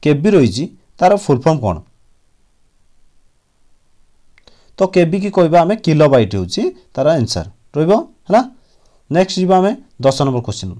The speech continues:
କ'ଣ କହିଛି ବିଟ୍ ଷ୍ଟାଣ୍ଡସ୍ ଫର୍? ତ ବିଟ୍ କ'ଣ କହୁଛେ ନା, ବାଇନାରୀ ଡିଜିଟ୍ ହେଉଛି ବିଟ୍, ହେଲା, ଯେଉଁଟାକି ଅପସନ୍ ଡି ରହିଛି ବାଇନାରୀ ଡିଜିଟ୍। ଆଚ୍ଛା, ଯଦି ଆମେ ଯିବା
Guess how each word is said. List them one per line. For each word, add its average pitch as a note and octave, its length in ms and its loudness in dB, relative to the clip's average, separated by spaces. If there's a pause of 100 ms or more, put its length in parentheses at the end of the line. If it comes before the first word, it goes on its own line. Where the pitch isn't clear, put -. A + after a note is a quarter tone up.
(180)
କ'ଣ G#3 140 0
କହିଛି G3+ 240 -2
ବିଟ୍ F3 360 -4
ଷ୍ଟାଣ୍ଡସ୍ - 420 0
ଫର୍? F#2 200 -6 (2250)
ତ F#3 40 4
ବିଟ୍ F#3+ 360 0
କ'ଣ G3+ 240 2
କହୁଛେ G#3 400 0 (240)
ନା, D#3 120 2
ବାଇନାରୀ D3 420 2
ଡିଜିଟ୍ C3+ 400 -2
ହେଉଛି C#3 180 0
ବିଟ୍, B2+ 400 -2
ହେଲା, - 540 -6 (220)
ଯେଉଁଟାକି C3 240 -4
ଅପସନ୍ A#2 380 -2
ଡି F#2+ 140 -4
ରହିଛି A2+ 420 -6 (240)
ବାଇନାରୀ A2+ 340 0
ଡିଜିଟ୍। F2 300 -10 (1500)
ଆଚ୍ଛା, F#2+ 220 -10 (280)
ଯଦି F3+ 300 2
ଆମେ A3 220 2
ଯିବା G3 220 2